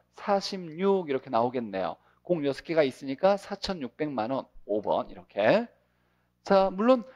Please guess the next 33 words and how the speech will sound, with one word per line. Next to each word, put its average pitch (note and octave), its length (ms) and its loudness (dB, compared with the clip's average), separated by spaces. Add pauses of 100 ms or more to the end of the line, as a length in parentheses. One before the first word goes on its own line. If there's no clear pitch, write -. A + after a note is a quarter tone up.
(140)
가능 A3+ 360 0
총소득부터 B3 580 0
구해도 A3 320 4
이렇게 G#3 440 4
내려오면 F#3 840 2
충분히 G#3+ 460 -4
풀 G#3 200 -8
수 F#3+ 120 -6
있을 E3 220 -4
거예요. G2 380 2 (280)
근데 F#3 140 2
이제 F3 320 2 (600)
이 G3+ 140 2
문제는 F#3+ 420 0
시간이 A#3 380 2
조금 G#3+ 260 -6
걸릴 E3 300 2
수 - 120 -10
있으니까 C#3+ 560 0
만약에 C#3 580 0 (240)
본 F#3+ 180 0
시험에서 F#3+ 420 -2
나오면 D#3 420 4 (220)
"내 E3+ 120 2
가능 G3 380 0
총소득부터 G#3 1000 2 (160)
세후까지 A3+ 720 4
구하겠다." F#3 600 4
그러면 D#3+ 540 2 (240)
연습을 E3+ 420 0
좀 D#3+ 140 -4
많이 C3 300 0
해서 C3+ 440 2